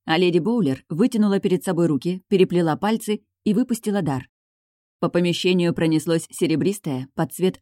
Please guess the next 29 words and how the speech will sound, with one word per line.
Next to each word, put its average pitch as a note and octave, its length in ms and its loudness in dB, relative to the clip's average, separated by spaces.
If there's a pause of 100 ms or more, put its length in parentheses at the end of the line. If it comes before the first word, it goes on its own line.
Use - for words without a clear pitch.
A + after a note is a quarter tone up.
ауры C3+ 300 -2
своей D3 340 -2
повелительницы, D#3+ 680 -2
свечение. D#3 680 -4 (420)
И F#3 120 0
пыль C#4 220 4
исчезла, A3+ 500 -4 (160)
окна F3 320 2
очистились, D3+ 600 -4 (180)
стало F#3+ 320 0
значительно E3+ 500 0
светлее, D3 540 -2 (260)
а E3 140 -2
воздух F#3 320 -4
стал E3 280 -4
свежим, A#3+ 520 -2 (100)
будто A#3+ 320 -4
тут - 240 -4
только F3 300 -2
что F#3+ 160 -6
проветрили. G3 600 -4 (680)
«Ух!» — F#3+ 640 2 (340)
Луиса F3 380 2
покачнулась, D3 680 -2
вероятно, D#3 540 0
знатно D#3 400 -2
спустив E3+ 460 -4
свой D#3+ 180 -2
резерв, F3+ 400 -2